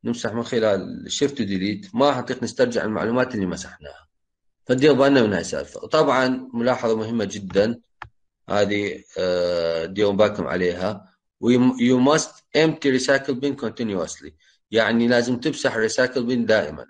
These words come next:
الريسايكل بن في إحدى المرات أنا ثقلت عندي الحاسبة، نفس الريسايكل بن ما كان عملته له امتي صار لي فترة، جيت على الريسايكل بن وصلت تقريبًا عشرة جيجا، ف، آه، كنت ثقلت الحاسبة كثير. فدائمًا نحن لازم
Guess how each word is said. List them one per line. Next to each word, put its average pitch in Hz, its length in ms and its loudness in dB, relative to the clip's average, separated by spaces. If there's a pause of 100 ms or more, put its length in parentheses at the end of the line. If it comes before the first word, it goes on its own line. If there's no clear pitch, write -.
الريسايكل 135 540 0
بن 123 220 0 (500)
في 110 120 2
إحدى 120 160 2
المرات 127 420 4
أنا 123 460 4 (260)
ثقلت 117 300 -2
عندي 104 220 -2
الحاسبة، 87 680 -10
نفس 175 240 2
الريسايكل 120 480 2
بن 127 140 -4
ما 131 120 2
كان 120 120 -2
عملته 98 280 -2
له 101 100 -2
امتي - 160 -6
صار 87 160 -4
لي 90 80 -8
فترة، - 320 -20 (580)
جيت 170 220 2
على 131 420 4 (360)
الريسايكل 135 560 0
بن 139 400 -2 (140)
وصلت 120 360 -2
تقريبًا 123 300 -2
عشرة 123 320 0
جيجا، 82 340 -8
ف، - 160 -6 (1080)
آه، 92 280 0
كنت 92 200 -6
ثقلت 147 380 0
الحاسبة 104 460 0
كثير. - 320 -12
فدائمًا 143 720 4
نحن 139 240 2
لازم 135 540 2